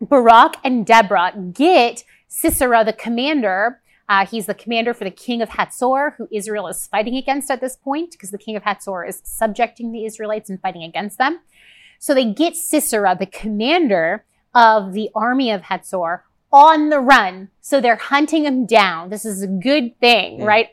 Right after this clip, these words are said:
Speaker 1: All that Barak has to do now is kill the commander. And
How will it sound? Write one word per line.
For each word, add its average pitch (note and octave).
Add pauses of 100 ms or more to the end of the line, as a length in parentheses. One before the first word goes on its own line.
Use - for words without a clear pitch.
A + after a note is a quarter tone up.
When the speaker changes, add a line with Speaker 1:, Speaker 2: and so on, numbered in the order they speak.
(100)
Speaker 1:
All E4
that E4
Barak C4+
has C4+
to A3+
do A3+
now G3+
is F#3+
kill C#4
the C4+
commander. B3 (680)
And B3